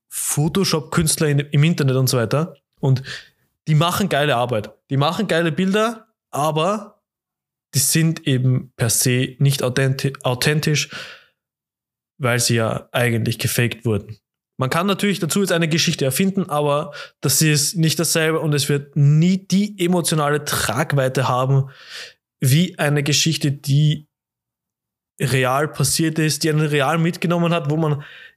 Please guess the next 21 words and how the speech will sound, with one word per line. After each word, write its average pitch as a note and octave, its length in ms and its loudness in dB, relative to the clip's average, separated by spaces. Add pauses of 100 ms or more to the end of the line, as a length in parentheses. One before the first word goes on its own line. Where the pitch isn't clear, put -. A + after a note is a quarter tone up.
(200)
real C#3 720 0 (920)
durch A3+ 380 -2
etwas F#3 360 0
durchgegangen D#3 580 2
ist. A#2 320 -2 (680)
Also B2 580 -2 (2500)
durch G3+ 220 0
Schwierigkeiten F3+ 680 0
durchgegangen C#3 680 2
ist, A2 340 -2 (300)
Fortschritte E3 540 -2
gemacht B2 340 -2
hat, A2+ 120 -4 (140)
Rückschläge D#3 580 0
bekommen B2+ 340 -2
hat - 160 -4
und D3+ 280 -4
weitergegangen D3+ 640 0
ist D#3 140 -2
und D3 240 -4
irgendwann D3+ 880 -2